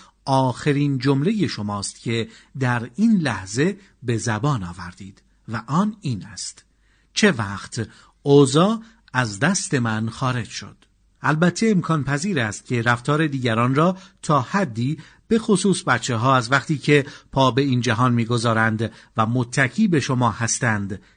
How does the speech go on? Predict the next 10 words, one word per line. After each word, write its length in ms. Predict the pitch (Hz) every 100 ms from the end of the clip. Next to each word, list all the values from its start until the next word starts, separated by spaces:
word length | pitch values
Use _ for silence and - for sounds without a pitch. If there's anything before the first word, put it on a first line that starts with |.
| _
هدایت 640 | 139 120 117 101 101 95 -
کرد، 400 | 110 90 87 -
اما 380 | 113 123 127 120 - - 127
مفهوم 480 | 120 - 143 143
سلطه 580 | 131 135 120 113 135 131 - _ -
و 100 | 110
نظارت 560 | 110 120 120 120 120 -
کردن 500 | 131 123 127 214 214
بر 140 | 156
دیگران 560 | 117 110 104 98 95